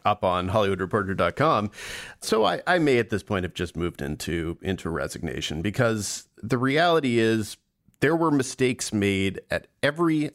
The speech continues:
level of the production this season, and we will never get accountability for any of it because that's just not what Survivor does. It's not what C B S does. It's not what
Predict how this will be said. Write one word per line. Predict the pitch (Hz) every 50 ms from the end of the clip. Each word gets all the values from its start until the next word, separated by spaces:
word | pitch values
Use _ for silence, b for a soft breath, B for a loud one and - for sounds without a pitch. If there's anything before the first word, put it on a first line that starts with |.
| _ -
level | 107 101 104 104 101 95 104 101 95 101 101 - _ _ _ _ _ _ _ -
of | 107 110 107 101 98 95 - - _ _
the | - 90 90
production | - 101 95 95 87 85 - - - 85 78 78 73 - _ _ _ _ -
this | 87 87 - -
season, | - 90 78 - - - 65 65
and | 64 85 95 95
we | 107 101
will | 98 98 92 90 - - _ - -
never | 95 95 101 98 - - - 123 156 160 143 135
get | 113 117 107 107
accountability | 101 - - - 101 101 - 104 92 90 87 87 90 87 87 90 87 - - _
for | - - 95 82 - - _ _ -
any | 123 123 120 113 104 92
of | 87 76
it | 76 76 - - - _ _ -
because | 110 95 - - - - 110 110 110 107 107 101 - - - B B B B B B B B _ _ _ _ _ _ -
that's | - 113 117 - - -
just | - 117 - -
not | 113 110 110 87
what | 120 123 113 98 - _ _ _ _ _ -
Survivor | - - - 120 92 104 101 110 107 117 107
does. | 113 117 131 135 98 92
It's | 87 - -
not | 90 92 95 -
what | 127 -
C | - - - 120 107
B | 95 107 98 98
S | 98 107 113 - -
does. | - - 80 78 80 85 101 113 120
It's | 110 90 - -
not | 107 101 98 101 - -
what | 101 101 101 104 101 -